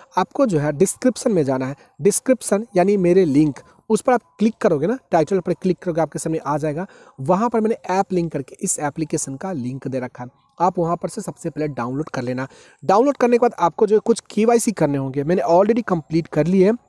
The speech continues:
नहीं तो मैं आपको दिखाता। आपको वहाँ पर से अपना आधार कार्ड, पैन कार्ड, बैंक डिटेल्स वगैरह सारा कुछ, सिग्नेचर वगैरह सारा कुछ आपको अपने साथ रखना है। और जो कुछ भी पूछा जाना आपसे, simply आप वहाँ पर से डालना है। आप जो है यहाँ पर से जो है रजिस्ट्रेशन कर लोगे,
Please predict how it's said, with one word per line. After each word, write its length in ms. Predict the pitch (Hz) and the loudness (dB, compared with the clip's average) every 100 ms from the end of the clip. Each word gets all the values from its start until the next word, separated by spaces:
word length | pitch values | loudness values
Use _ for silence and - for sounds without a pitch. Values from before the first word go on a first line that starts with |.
| _ 156 | _ -2
नहीं 120 | 190 | 0
तो 100 | 226 | 2
मैं 80 | 156 | 0
आपको 200 | - 165 | -2 -4
दिखाता। 440 | 135 131 135 143 - - - - | -4 -6 -8 -10 -12 -20 -8 -4
आपको 240 | 185 269 | 0 2
वहाँ 140 | 240 214 | 2 2
पर 140 | 202 | 0
से 120 | 214 | 0
अपना 200 | 196 190 | 2 2
आधार 400 | 165 127 131 160 | 2 2 0 0
कार्ड, 320 | 160 160 156 - | 2 0 0 0
पैन 220 | 165 156 156 | 0 0 0
कार्ड, 320 | 156 156 139 | 0 0 0
बैंक 320 | 120 175 165 | 2 2 2
डिटेल्स 380 | 160 160 160 156 | -2 -2 -2 -2
वगैरह 240 | 143 160 | 0 -2
सारा 280 | 156 147 156 | -2 -4 -4
कुछ, 260 | - 147 - - - | -6 -14 -14 -20 -10
सिग्नेचर 520 | - 175 170 180 220 | -2 2 4 4 4
वगैरह 240 | 196 170 180 | 4 4 0
सारा 280 | - 147 | -2 -2
कुछ 200 | 156 175 | -2 -4
आपको 200 | 160 - | -6 -6
अपने 160 | 160 160 | -6 -4
साथ 360 | - 151 156 185 | -4 -4 -4 -4
रखना 240 | - 185 | -2 -2
है। 80 | 233 - - - | -2 -4 -20 -6
और 100 | 202 | -4
जो 280 | 170 170 311 | -2 -2 -4
कुछ 240 | - 320 277 | -2 -2 0
भी 80 | |
पूछा 380 | 254 - 202 214 | -2 0 0 2
जाना 220 | 196 180 | 0 2
आपसे, 220 | 165 - 180 | -2 -4 -8
simply 340 | 196 180 202 | -6 -2 0
आप 120 | 170 | 0
वहाँ 140 | 170 165 | -2 -6
पर 120 | 160 | -4
से 100 | 156 | -4
डालना 380 | 123 143 160 190 | -2 -2 -2 -2
है। 120 | 233 _ _ _ 190 | -6 _ _ _ -2
आप 180 | 226 | -2
जो 120 | 202 226 | 2 0
है 60 | |
यहाँ 180 | 202 170 | 0 -2
पर 120 | 165 | -4
से 140 | 160 165 | -6 -2
जो 140 | 175 | 2
है 100 | 180 | 2
रजिस्ट्रेशन 580 | 151 135 185 - 139 180 | 2 -4 -4 -4 -4 -6
कर 200 | 165 139 | -4 0
लोगे, 320 | 170 175 | 0 2